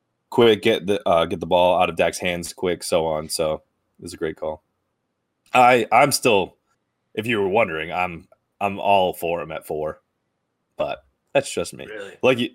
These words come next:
Speaker 1: yeah, I'm fine with him being a, a number four quarterback, and, uh, obviously, I don't think his stats <laughs> are gonna be as good as they were projected for last year. But what they, what he got the year before, I think is, uh, I think it's easily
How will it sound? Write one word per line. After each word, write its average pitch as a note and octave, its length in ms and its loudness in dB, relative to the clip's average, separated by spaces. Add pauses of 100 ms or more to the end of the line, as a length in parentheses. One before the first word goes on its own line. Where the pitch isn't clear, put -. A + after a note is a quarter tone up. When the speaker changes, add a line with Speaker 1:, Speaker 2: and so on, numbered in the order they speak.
(160)
Speaker 1:
yeah, F#2 300 2
I'm C#3 80 4
fine D3+ 240 4
with A#2 100 2
him A2+ 140 -2
being G#2 200 0
a, F#2+ 60 -4 (140)
a G2+ 60 -2
number F#2 180 -4
four F2 200 -4
quarterback, E2+ 560 -2
and, F2+ 340 -6
uh, D#2+ 300 0 (580)
obviously, G#2+ 280 4
I F#2 60 4
don't G2 360 -2
think F#2 260 -4
his E2+ 380 -4
stats - 440 -2
<laughs> - 0 -
are A#2 40 -8
gonna A#2 180 -4
be F#2 140 0
as D#2+ 160 -6
good F2 240 -4
as E2 120 -6
they E2+ 120 -2
were D#2+ 140 -4
projected F2 800 -2
for D#2+ 120 -4
last D#2 360 -2
year. D#2+ 220 -6
But D#2 320 -4 (600)
what A2+ 200 2
they, A#2+ 420 0
what A2 160 2
he G#2 60 4
got A2 180 4
the G2+ 80 -2
year G2+ 120 2
before, F#2 400 4
I E2+ 60 4
think E2+ 200 -6
is, E2 240 -6 (1080)
uh, E2 260 -6 (280)
I C3 120 4
think B3 140 -2
it's - 180 -2
easily A2 640 2